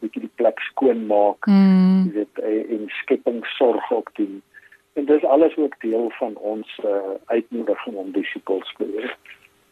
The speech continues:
Speaker 2: Tom, ons almal het sekere hulpbronne tot ons beskikking. Ons het invloed, ons het geleenthede. So die vraag natuurlik nou is,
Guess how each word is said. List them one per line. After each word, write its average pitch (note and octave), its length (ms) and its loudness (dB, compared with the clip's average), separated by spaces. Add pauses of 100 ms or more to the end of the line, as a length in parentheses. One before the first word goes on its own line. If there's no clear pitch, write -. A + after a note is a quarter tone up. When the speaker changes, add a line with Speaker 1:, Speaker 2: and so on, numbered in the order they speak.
(1300)
Speaker 2:
Tom, E4+ 280 6
ons D4+ 260 4
almal D4+ 360 6
het E4 160 2
sekere C4+ 800 2
hulpbronne G#3 580 6
tot G3+ 220 0
ons F#3+ 180 -2
beskikking. - 760 -4
Ons G3 340 2
het F#3+ 240 -2
invloed, B3 840 4 (100)
ons F3+ 120 0
het F3+ 140 -6
geleenthede. A#3 1000 4 (580)
So - 380 2 (380)
die G3 240 2
vraag F4 460 4
natuurlik G#3 680 4
nou F3+ 420 6
is, F#3 220 0